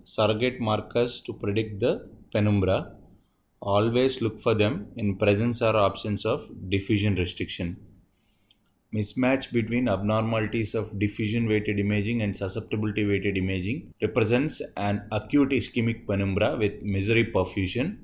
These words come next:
and might be a predictor of impending stroke. Susceptibility diffusion mismatch identifies patient with stroke who are likely to benefit from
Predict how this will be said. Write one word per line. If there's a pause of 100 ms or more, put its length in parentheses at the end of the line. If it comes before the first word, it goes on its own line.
and
might
be
a (200)
predictor
of (260)
impending
stroke. (320)
Susceptibility (500)
diffusion
mismatch
identifies
patient
with
stroke
who
are
likely
to
benefit
from